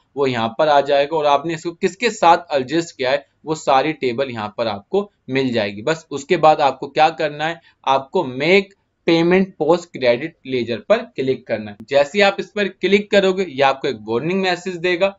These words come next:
आप इसे रीड करना चाहो तो रीड कर सकते हो, otherwise आप इसे यस कर दो। और जैसे आप इसे यस बटन पर क्लिक करोगे, यहाँ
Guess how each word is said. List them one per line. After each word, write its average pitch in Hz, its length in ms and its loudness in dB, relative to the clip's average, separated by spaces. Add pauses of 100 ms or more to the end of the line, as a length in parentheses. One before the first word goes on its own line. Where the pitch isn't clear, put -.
(260)
आप 139 160 2
इसे 139 220 -4
रीड 143 260 0
करना 185 260 2
चाहो 175 260 -2
तो 165 140 -8
रीड 151 260 -6
कर 170 140 0
सकते 165 280 -8
हो, - 220 -6
otherwise 165 420 2 (140)
आप 127 220 -4
इसे 180 200 -8 (300)
यस 156 300 4
कर 113 120 0
दो। 107 100 -8
और 113 100 -4
जैसे 156 380 2
आप 196 180 4
इसे 180 180 -6 (120)
यस 165 180 -2
बटन 156 320 -6
पर 170 100 -2
क्लिक 170 380 -4
करोगे, 160 360 -4 (260)
यहाँ 143 140 2